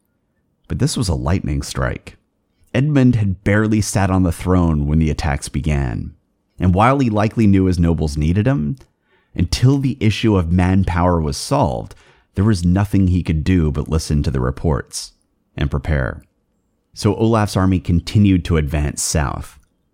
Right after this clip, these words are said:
deep into English territory. And it seemed that nothing could stop them.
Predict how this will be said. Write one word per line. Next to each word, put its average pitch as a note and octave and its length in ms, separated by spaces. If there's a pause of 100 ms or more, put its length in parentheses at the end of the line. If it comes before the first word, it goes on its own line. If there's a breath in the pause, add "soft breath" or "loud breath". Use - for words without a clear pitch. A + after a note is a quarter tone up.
(220)
deep E2 320 (100)
into D#2 280
English C#2+ 320
territory. C2 760 (960)
And E2 100
it D#2+ 60
seemed F2+ 340
that C#2+ 140
nothing D#2 800
could - 160
stop B1+ 340
them. - 380